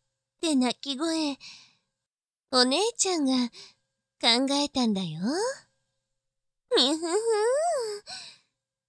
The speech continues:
いっぱい可愛がってもらったミュン。また、出没しても、いいミュン？ミュン！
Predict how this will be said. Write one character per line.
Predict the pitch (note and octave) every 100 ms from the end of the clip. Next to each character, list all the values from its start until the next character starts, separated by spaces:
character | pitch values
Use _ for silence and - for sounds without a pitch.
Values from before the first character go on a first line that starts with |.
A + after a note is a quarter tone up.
| _ -
い | C#4
っ | - _ _ _ _ -
ぱ | C#4+
い | D#4 F#4
可 | G4+
愛 | G#4 G#4 G#4
が | E4+
っ | A#4 -
て | G#4
も | D4+ G#3+
ら | B3
っ | - -
た | D#4
ミ | C4+ G#4 C#5 - _ _ _ _ _ _ _ _ _ _ _ -
ュ |
ン。 | C#4
ま | B3+ C4
た、 | - F4+ F#4+ - - - - _ _ _ _ _ _
出 | - - -
没 | D4 F#4+ - F#4
し | -
て | - A4
も、 | G#4 E4+ D4+ - _ _ _ _ _ _ _ _ _ _
い | F#4+ F#4 F#4+
い |
ミ | C#4+ B3
ュ |
ン？ |
ミ |
ュ |
ン！ | D#4